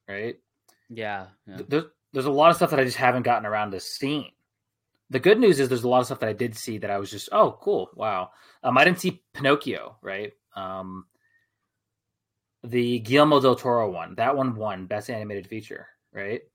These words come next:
Speaker 2: Really? Huh,
Speaker 1: And it's
Speaker 2: interesting.
Speaker 1: funny. Oh, what were you gonna say?
Speaker 2: No, no, I'm just saying it, it won. Oh, I didn't even see this one.
Speaker 1: Yeah,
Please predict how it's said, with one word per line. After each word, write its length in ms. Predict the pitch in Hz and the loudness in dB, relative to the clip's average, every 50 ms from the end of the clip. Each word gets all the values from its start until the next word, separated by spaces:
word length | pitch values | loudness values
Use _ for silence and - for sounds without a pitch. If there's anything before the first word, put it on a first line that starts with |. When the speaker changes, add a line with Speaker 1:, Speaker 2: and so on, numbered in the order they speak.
| _ | _
Speaker 2:
Really? 340 | - 107 123 120 95 - - _ _ _ _ _ _ _ _ _ _ _ _ _ _ _ _ _ _ _ _ _ _ _ _ - | -16 -16 -16 -16 -20 -20 -20 _ _ _ _ _ _ _ _ _ _ _ _ _ _ _ _ _ _ _ _ _ _ _ _ -14
Huh, 140 | 170 131 - | -10 -4 -2
Speaker 1:
And 120 | 139 151 | 0 0
it's 100 | 147 - - | 0 -2 0
Speaker 2:
interesting. 40 | |
Speaker 1:
funny. 320 | - 220 247 196 156 151 - _ _ _ _ _ _ - | 2 2 4 4 0 -2 -6 _ _ _ _ _ _ -4
Oh, 60 | 120 | 0
what 40 | 127 | 0
were 60 | 147 | 2
you 60 | 160 | 0
gonna 80 | 170 175 | 0 -2
say? 160 | 185 214 220 - _ _ _ _ _ _ _ _ _ _ _ _ _ | -4 -6 -6 -8 _ _ _ _ _ _ _ _ _ _ _ _ _
Speaker 2:
No, 140 | 160 165 160 | -6 -6 -4
no, 40 | 143 | -4
I'm 120 | 131 147 160 | -6 -6 -8
just 100 | 180 175 | -8 -8
saying 200 | 156 143 135 131 | -8 -6 -6 -8
it, 120 | 131 104 | -10 -10
it 260 | 101 113 117 113 104 | -10 -10 -12 -12 -14
won. 600 | 107 110 107 107 117 123 123 127 127 127 127 123 123 _ _ _ _ _ _ _ _ _ _ _ _ _ _ _ _ _ _ _ _ _ _ _ _ _ - | -16 -14 -12 -10 -8 -8 -8 -10 -10 -12 -12 -14 -18 _ _ _ _ _ _ _ _ _ _ _ _ _ _ _ _ _ _ _ _ _ _ _ _ _ -6
Oh, 340 | 160 196 143 101 90 92 _ _ _ _ _ | -6 -4 -4 -6 -8 -12 _ _ _ _ _
I 140 | 101 135 190 | -8 -8 -6
didn't 120 | 170 113 | -6 -8
even 140 | 95 92 92 | -10 -12 -14
see 200 | - - - 151 | -16 -14 -14 -14
this 260 | 170 131 117 120 _ | -12 -14 -16 -16 _
one. 240 | 104 98 92 95 95 - _ _ _ _ _ _ _ _ _ _ _ _ _ _ _ - | -16 -16 -14 -16 -16 -20 _ _ _ _ _ _ _ _ _ _ _ _ _ _ _ -12
Speaker 1:
Yeah, 360 | 165 160 202 202 175 151 | 0 4 6 8 8 6